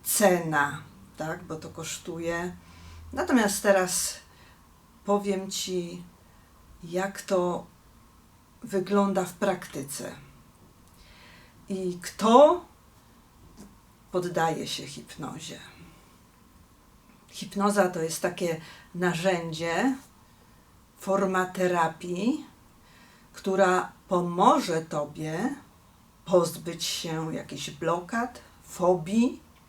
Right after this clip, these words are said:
pomoże Tobie oczyścić siebie,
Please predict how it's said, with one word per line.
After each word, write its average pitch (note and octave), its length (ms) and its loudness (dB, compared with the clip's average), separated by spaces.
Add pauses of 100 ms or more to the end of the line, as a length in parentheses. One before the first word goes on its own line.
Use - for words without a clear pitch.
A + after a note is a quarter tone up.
(800)
pomoże F#3 500 2
Tobie D#3+ 640 -6 (1300)
oczyścić - 1040 2 (220)
siebie, F3 680 0